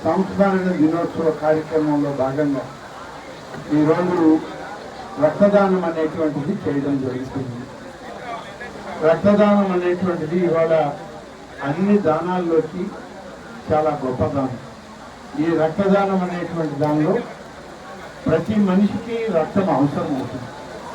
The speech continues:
ఎప్పుడు అవసరం అవుతుందో తెలియదు, ఏ విధంగా అవసరపడుతుందో కూడా తెలియదు. సమయానికి ఆ రక్తం లేకుంటే ఆ వ్యక్తి యొక్క ప్రాణాలు కూడా కోల్పోవచ్చు. కానీ ఈరోజు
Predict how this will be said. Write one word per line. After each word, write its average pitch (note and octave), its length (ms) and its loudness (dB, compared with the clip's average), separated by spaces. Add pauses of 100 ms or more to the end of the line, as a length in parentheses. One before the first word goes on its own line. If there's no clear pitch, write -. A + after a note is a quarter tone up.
(580)
ఎప్పుడు A#3 300 4
అవసరం A3+ 420 4
అవుతుందో G#3 400 2
తెలియదు, F#3 500 2 (640)
ఏ D#3+ 120 6
విధంగా G#3+ 440 4
అవసరపడుతుందో F#3 960 0
కూడా D#3+ 160 0
తెలియదు. C3+ 360 -4 (720)
సమయానికి A3 760 0 (500)
ఆ D3+ 80 -2 (100)
రక్తం G#3 360 2
లేకుంటే F3+ 640 0 (480)
ఆ C#3+ 60 -2
వ్యక్తి D#3+ 380 0
యొక్క G3+ 340 0
ప్రాణాలు E3 420 -4
కూడా D#3+ 180 0 (120)
కోల్పోవచ్చు. B2+ 460 0 (720)
కానీ G3 320 2 (880)
ఈరోజు E3+ 480 6